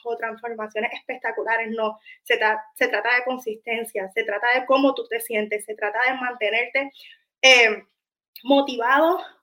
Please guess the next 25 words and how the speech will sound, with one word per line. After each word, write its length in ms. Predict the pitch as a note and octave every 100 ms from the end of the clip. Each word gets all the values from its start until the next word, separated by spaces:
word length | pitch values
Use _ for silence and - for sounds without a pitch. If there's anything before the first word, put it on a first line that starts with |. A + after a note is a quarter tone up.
| _
por 260 | C#4 C#4 C#4
tu 100 | C#4
salud, 440 | B3+ G#3 A#3+ A#3 - _
por 180 | A#3+ A#3
tu 140 | A#3+
health 260 | A#3+ B3+ B3+
esteem. 440 | A3 - F#3 - _
Así 220 | A3 -
que 100 | A#3+
eso 140 | A#3+ C4
es 60 |
lo 80 | B3
que 100 | A#3+
vamos 200 | A#3 A3+
a 40 |
estar 220 | A3 A#3 A3+
trabajando. 560 | G#3 G#3+ F#3+ - - _ _ - - - -
Eh, 460 | B3+ B3+ B3 A#3+ A#3+ - - -
cuando 320 | C4+ C4+ C4
tu 100 | C4
único 300 | B3 C#4 D#4
enfoque 400 | D4+ - B3+ D4
es 80 | C#4+
la 80 | C4
apariencia, 800 | A#3+ G#3 G#3+ A#3+ C#4 D#4 E4